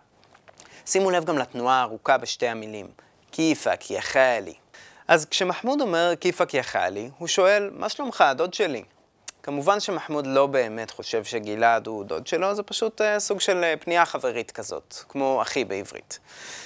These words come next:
איך היינו שואלים מישהי, "מה שלומך?" או "כיפק", או "כיף חאלק".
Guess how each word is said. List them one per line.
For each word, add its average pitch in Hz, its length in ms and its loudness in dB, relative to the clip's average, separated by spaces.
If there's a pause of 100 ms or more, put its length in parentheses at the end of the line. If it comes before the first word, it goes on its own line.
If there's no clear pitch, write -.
(180)
איך - 160 2
היינו 247 200 2
שואלים 127 560 2
מישהי, 110 440 -6 (240)
"מה 131 140 -2
שלומך?" 113 600 -4 (400)
או 117 180 4
"כיפק", 127 640 -4 (200)
או 208 160 2
"כיף 233 240 -2
חאלק". 208 540 2